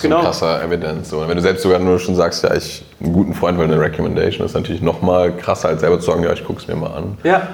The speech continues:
Speaker 1: ja, genau. Also das war dann irgendwie sozusagen unsere Datenbasis auf Studentenseite. Und die andere Datenbasis, die du brauchst, wenn du so ein, ein Fintech-Produkt aufbauen willst, wo du Geld an andere Leute rausgibst, ist halt die Investorenseite. Und, äh, auf Investorenseite, wenn ich davon spreche, wir unterscheiden immer zwischen Equity-Investoren, also Leuten, die einfach Geld fürs Unternehmen geben,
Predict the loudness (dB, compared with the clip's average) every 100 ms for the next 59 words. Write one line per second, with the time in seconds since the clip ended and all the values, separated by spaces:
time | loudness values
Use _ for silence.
0 | -14 -20 -16 0 2 2 2 0 2 0
1 | 2 2 2 2 0 0 0 2 4 4
2 | 2 -2 -2 2 2 2 0 0 0 -8
3 | -6 -6 -6 0 2 2 -2 -8 -20 -20
4 | _ _ _ -8 -2 0 2 2 2 2
5 | 2 2 2 -2 -8 0 2 2 0 -2
6 | 0 0 0 0 -4 -8 -16 -14 -10 -4
7 | 0 2 2 0 2 0 0 2 4 4
8 | 2 4 4 2 0 -4 2 2 2 -2
9 | 0 2 2 2 2 0 0 -4 -2 -4
10 | -4 -4 -4 0 0 2 -4 -8 -16 -20
11 | -20 -20 -20 _ _ 2 4 4 0 0
12 | 2 4 4 4 2 4 2 4 2 4
13 | 2 2 0 0 0 0 2 2 2 0
14 | 0 2 0 0 -4 -2 -2 -2 -2 -2
15 | 0 2 0 0 2 4 2 -2 0 0
16 | -2 -6 -8 -8 -2 -2 -2 -10 -4 2
17 | 2 2 -4 0 2 2 0